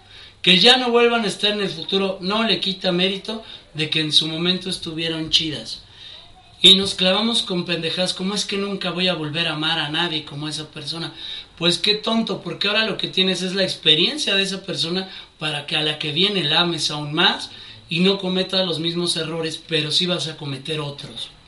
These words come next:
Porque finalmente los seres humanos siempre somos proceso.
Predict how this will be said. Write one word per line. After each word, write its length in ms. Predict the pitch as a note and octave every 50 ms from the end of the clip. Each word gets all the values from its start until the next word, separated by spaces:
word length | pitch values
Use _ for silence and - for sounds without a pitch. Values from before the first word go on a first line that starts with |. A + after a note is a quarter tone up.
| - - - - - - - - - - _ -
Porque 280 | - D#3+ D3+ C#3+ - E3
finalmente 680 | - F3 F3 F3+ F#3+ G3 F#3+ F#3+ F#3+ F#3 F#3 - F#3+ F3+
los 160 | D#3+ C#3+ -
seres 280 | - E3 D#3+ D#3+ -
humanos 400 | E3+ E3 E3+ E3 E3 D#3+ D#3 D3
siempre 420 | - - F3+ F#3 F3+ E3 - E3 D#3
somos 400 | C#3+ - E3 D#3+ D#3 D3+ C#3+ -
proceso. 680 | - - D3+ C#3 C3+ - - D3+ - - - - -